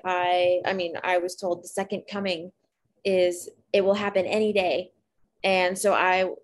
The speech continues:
but what we, so we didn't believe anybody was going to burn yet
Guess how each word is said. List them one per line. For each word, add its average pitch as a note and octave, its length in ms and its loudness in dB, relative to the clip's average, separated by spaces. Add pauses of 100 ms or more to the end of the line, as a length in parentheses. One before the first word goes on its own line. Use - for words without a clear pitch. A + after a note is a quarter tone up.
(200)
but F#3+ 300 4
what F#3+ 200 0
we, G#3+ 400 -2
so G#3 140 -6
we G#3 80 2
didn't D#4+ 180 0
believe C#4+ 280 0
anybody G3+ 440 -2
was F#3+ 160 -4
going F#3 240 -4
to F#3+ 120 -6
burn F3 680 -2 (200)
yet - 360 2